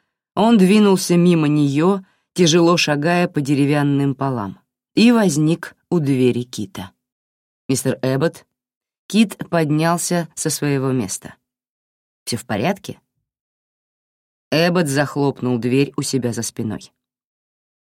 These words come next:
«Конечно, не в порядке. Ты что, с ума сошёл?» Кит устало выдохнул и показал жестом на стуле перед своим столом. «Пожалуйста, садитесь.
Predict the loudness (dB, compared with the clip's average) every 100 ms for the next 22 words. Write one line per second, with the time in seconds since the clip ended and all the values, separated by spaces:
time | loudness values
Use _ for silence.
0 | _ -6 -2 -2 0 0 -2 -2 -2 0
1 | -2 -8 -18 -20 _ _ _ _ _ -6
2 | -4 -2 2 4 4 2 -2 -6 -6 -10
3 | _ _ _ _ _ _ _ _ _ _
4 | _ 0 2 0 -2 -4 -2 -2 -4 -4
5 | -4 -4 -4 -6 _ _ _ _ -2 0
6 | 0 0 0 0 0 0 -2 -2 -2 -4
7 | -6 -6 -4 -4 -4 -4 -4 -4 -2 -4
8 | -8 -10 -10 -12 -18 _ _ _ _ _
9 | _ _ _ _ -6 -2 2 2 0 -4
10 | -6 -4 -4 -4 -6 -10 -12